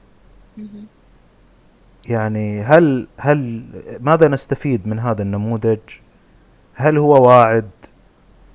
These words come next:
Speaker 2: آه، هل يجب أن يهتم الفنان العربي بهذا النوع من النموذج؟ هل يضيف إليه شيء من الجدية والتميز، مثلًا؟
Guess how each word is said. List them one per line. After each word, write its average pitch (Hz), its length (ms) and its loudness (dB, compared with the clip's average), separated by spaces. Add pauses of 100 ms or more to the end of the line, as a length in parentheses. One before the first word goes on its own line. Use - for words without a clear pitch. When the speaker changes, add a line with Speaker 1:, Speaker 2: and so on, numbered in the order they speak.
(260)
Speaker 2:
آه، 104 480 -2
هل 156 200 2
يجب 147 320 2
أن 131 80 -2
يهتم 127 440 -4
الفنان 123 460 -6
العربي 101 540 -2 (640)
بهذا 135 360 2
النوع 123 380 -2
من 110 400 -6 (120)
النموذج؟ 113 680 -4
هل 131 160 -4
يضيف 123 320 -4
إليه 117 220 -2
شيء 127 240 -4
من 110 160 -6
الجدية 107 540 -6
والتميز، 98 600 -8 (340)
مثلًا؟ 95 340 -8